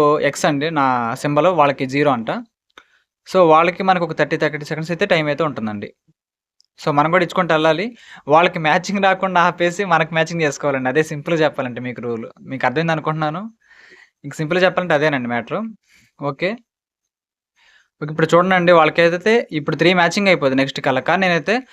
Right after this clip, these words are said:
నా ఎక్స్ అనేది వాళ్ళకైతే కొంచెం అడ్డుగా పెట్టడం జరిగింది. వాళ్ళు తెలివైన వాళ్ళే, మనకు కూడా బాగానే అడ్డం పెడుతున్నారు. ఇప్పుడు ఇంకా నాకు మ్యాచింగ్ రావాలంటే నేను ఇంకేది పెట్టినా ఛాన్స్ లేదనుకుంటా. సరే, ఇది పెట్టేసేద్దాం.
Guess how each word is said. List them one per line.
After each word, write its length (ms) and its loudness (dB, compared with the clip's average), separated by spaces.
నా 140 2
ఎక్స్ 240 0
అనేది 260 4
వాళ్ళకైతే 380 2
కొంచెం 400 -2
అడ్డుగా 300 2
పెట్టడం 300 -2
జరిగింది. 420 0
వాళ్ళు 300 4
తెలివైన 360 2
వాళ్ళే, 260 2
మనకు 260 0
కూడా 120 4
బాగానే 200 4
అడ్డం 180 0
పెడుతున్నారు. 440 -2
ఇప్పుడు 280 -2
ఇంకా 280 0
నాకు 260 2
మ్యాచింగ్ 380 -2
రావాలంటే 400 2
నేను 160 -2
ఇంకేది 320 0
పెట్టినా 320 0
ఛాన్స్ 280 0
లేదనుకుంటా. 580 -2
సరే, 220 -2
ఇది 160 -2
పెట్టేసేద్దాం. 500 0